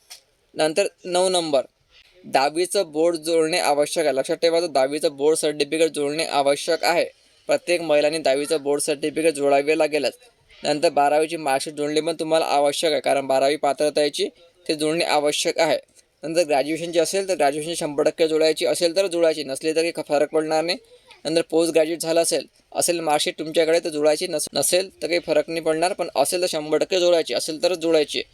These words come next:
नंतर डीएड बीएड झालं असेल तर तुम्ही ते जोडू शकता. तर बघा, एमएससीआयटी सर्टिफिकेट असं महिलांनो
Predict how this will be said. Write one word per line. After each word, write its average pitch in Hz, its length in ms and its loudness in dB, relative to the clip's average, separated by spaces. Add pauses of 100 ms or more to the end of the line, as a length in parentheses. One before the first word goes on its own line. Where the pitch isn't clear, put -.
(400)
नंतर 156 160 -2
डीएड 151 280 2
बीएड 160 140 0
झालं 151 200 2
असेल 180 200 -4
तर 185 60 0
तुम्ही 165 220 -8
ते 156 120 0
जोडू 143 220 0
शकता. 175 400 -2 (180)
तर 165 60 2
बघा, 156 260 2 (360)
एमएससीआयटी 160 680 0
सर्टिफिकेट 160 440 0
असं 160 160 0
महिलांनो 180 400 0